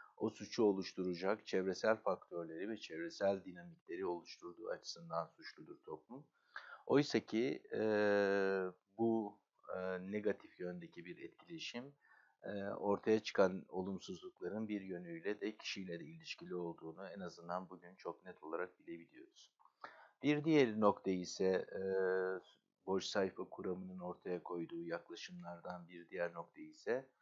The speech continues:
insanlığın devasa boyutlardaki toplum mühendisliği projeleriyle yeniden şekillendirilebileceğine ilişkin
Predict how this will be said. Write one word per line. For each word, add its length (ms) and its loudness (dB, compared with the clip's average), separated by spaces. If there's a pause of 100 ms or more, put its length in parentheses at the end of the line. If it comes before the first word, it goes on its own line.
(300)
insanlığın 600 2
devasa 520 6
boyutlardaki 760 0
toplum 420 -6
mühendisliği 720 -6
projeleriyle 920 -8 (640)
yeniden 640 2
şekillendirilebileceğine 1500 -8
ilişkin 520 -8